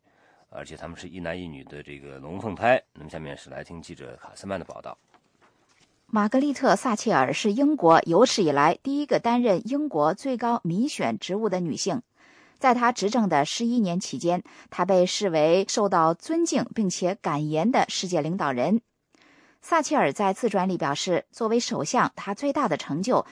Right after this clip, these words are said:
Speaker 2: 就是将英国的软性社会主义政策转变为一个自由企业的社会。撒切尔夫人卸任五年之后，在一个电视采访中说，她对自由的坚定立场让英国恢复了她在世界上的领导地位。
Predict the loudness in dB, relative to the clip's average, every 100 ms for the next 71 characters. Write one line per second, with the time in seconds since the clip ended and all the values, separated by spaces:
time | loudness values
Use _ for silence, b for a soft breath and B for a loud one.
0 | B B 0 0 2 0 0 -2 2 2
1 | 4 2 2 -2 -2 -2 -4 -4 -6 -4
2 | -4 -4 -6 -4 -4 -2 0 0 B B
3 | -2 0 2 2 2 2 0 0 0 0
4 | -4 -2 2 0 -2 -4 0 0 -2 -4
5 | -2 -2 -4 _ _ _ _ _ _ _
6 | _ _ _ _ _ -2 0 2 2 2
7 | 2 0 2 0 0 2 2 0 -4 -2
8 | 0 0 0 2 0 0 -4 -2 -2 0
9 | 0 2 0 -2 -6 -4 -4 -2 -4 -4
10 | -6 -2 0 0 B B B 0 4 4
11 | 2 -2 0 4 2 2 0 0 2 2
12 | 2 0 -2 0 0 B B 0 0 2
13 | -2 0 2 2 0 0 0 0 0 0
14 | -2 -6 -2 -2 -2 0 0 0 -2 0
15 | -2 0 -2 0 -2 -2 0 0